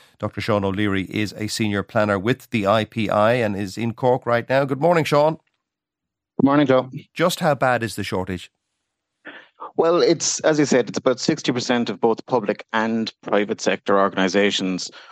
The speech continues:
Speaker 2: uh, are experiencing issues recruiting a-, and retaining planning staff. Uh, separately, there's also been analysis from the County and City Management Association,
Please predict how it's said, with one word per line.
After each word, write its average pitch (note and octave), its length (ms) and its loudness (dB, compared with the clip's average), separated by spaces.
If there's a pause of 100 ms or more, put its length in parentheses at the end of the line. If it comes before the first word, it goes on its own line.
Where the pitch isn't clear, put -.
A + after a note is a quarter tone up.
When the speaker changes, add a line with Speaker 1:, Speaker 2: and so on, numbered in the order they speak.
(200)
Speaker 2:
uh, F#2+ 180 2
are G2 120 2
experiencing G2+ 560 0
issues F#2+ 380 0
recruiting G2 680 -2
a-, G#2 180 -2
and G2 220 -2
retaining F#2 460 0
planning F2+ 300 -2
staff. F#2 500 0 (500)
Uh, F#2+ 320 2
separately, G#2+ 540 2
there's F#2 400 2
also G2 340 0
been G2+ 240 -2
analysis F#2 580 0
from F#2 260 -8
the G2 200 -2
County F2+ 380 -2
and F2+ 100 0
City F#2+ 240 0
Management G#2 460 0
Association, A#2+ 760 0